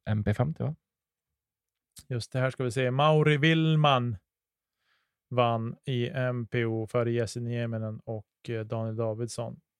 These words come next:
Speaker 2: Eh.
Speaker 1: Alltså, jag vill se Mauri Willman i U S A nästa år.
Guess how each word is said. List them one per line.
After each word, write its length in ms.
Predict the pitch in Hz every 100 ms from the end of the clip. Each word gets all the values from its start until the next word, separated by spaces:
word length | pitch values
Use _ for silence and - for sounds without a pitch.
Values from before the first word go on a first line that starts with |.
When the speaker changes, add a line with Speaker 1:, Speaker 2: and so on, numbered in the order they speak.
| _ _ _ _ _ -
Speaker 2:
Eh. 180 | 123 117
Speaker 1:
Alltså, 160 | 127 160
jag 120 | 156
vill 140 | 165
se 380 | 147 - 170 147
Mauri 380 | 123 120 117 117
Willman 560 | 120 127 113 104 104 - _
i 100 | 117
U 140 | 110
S 120 | 107 131
A 160 | 110
nästa 340 | 98 98 - 110
år. 240 | 117 -